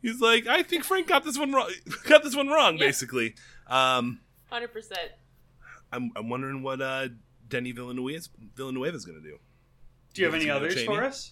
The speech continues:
Speaker 3: Any other
Speaker 1: I sh-, I sure, I sure
Speaker 2: Chani?
Speaker 1: do, because this is gonna come up here in this chapter, and they, you even said it wrong last time. So, um,
Speaker 3: No, I didn't.
Speaker 1: Oh, <laughs> oh, did you? Uh, there. So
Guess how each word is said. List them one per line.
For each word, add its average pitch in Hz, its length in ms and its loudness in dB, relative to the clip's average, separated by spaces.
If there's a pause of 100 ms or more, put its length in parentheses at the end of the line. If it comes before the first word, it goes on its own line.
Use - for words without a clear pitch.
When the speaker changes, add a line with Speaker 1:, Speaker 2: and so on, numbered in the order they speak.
Speaker 3:
Any 147 160 -8
other 147 200 -6
Speaker 1:
I - 60 -6
sh-, - 200 -8
I 143 100 2
sure, 170 240 0
I 170 120 6
sure 185 260 4
Speaker 2:
Chani? - 20 0
Speaker 1:
do, 233 140 2
because 117 420 -4 (100)
this 131 200 -12
is 151 80 -12
gonna 135 160 -8
come 120 180 -8
up 110 120 -8
here 117 120 -8
in 107 60 -8
this 131 140 -10
chapter, 113 380 -6 (280)
and 110 120 -8
they, 110 300 -6
you 147 180 -8
even 107 200 -8
said 110 160 -6
it 90 60 -10
wrong 104 220 -8
last 143 260 -8
time. 85 200 -14 (300)
So, 120 480 0
um, 110 480 0 (320)
Speaker 3:
No, 160 120 -2
I 160 60 0
didn't. 123 280 -8 (520)
Speaker 1:
Oh, 113 320 2
<laughs> 101 160 -6
oh, 117 60 -4
did 107 240 -6
you? 87 160 -10 (340)
Uh, 101 260 -2 (340)
there. 180 360 4
So 175 360 -2